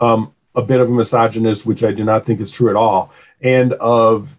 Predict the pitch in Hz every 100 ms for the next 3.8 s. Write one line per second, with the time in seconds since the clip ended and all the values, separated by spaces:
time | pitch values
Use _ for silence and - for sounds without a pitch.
0 | _ 123 120 123 120 - 120 117 110 110
1 | 98 117 120 120 110 110 104 - 113 110
2 | 101 117 117 113 101 113 113 110 113 113
3 | 104 98 127 127 127 95 92 -